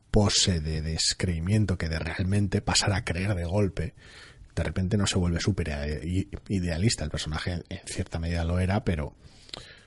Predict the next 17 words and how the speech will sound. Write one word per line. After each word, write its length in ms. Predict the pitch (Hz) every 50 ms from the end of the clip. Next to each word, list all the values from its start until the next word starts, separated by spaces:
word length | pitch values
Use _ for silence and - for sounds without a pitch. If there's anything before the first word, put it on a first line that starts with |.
| - - -
era 180 | - 82 80 80
una 160 | 80 78 78
parte 280 | 78 87 87 - - 87
suya 240 | - 101 90 87 95
que 60 | 95
mantenía 320 | 87 85 80 80 82 78
al 40 | 78
margen 400 | 80 90 98 - - - 139 127
porque 400 | 113 101 92 90 87 - 101 98 90
traumas 320 | - - 73 69 67 - -
con 80 | 73
el 60 | 69
padre, 260 | - 80 80 82 80 76
etcétera, 260 | - 78 71 69 69
etcétera, 280 | 71 71 69 71 71
etcétera, 240 | - 71 69 71 71
etcétera. 360 | - - 76 73 - - -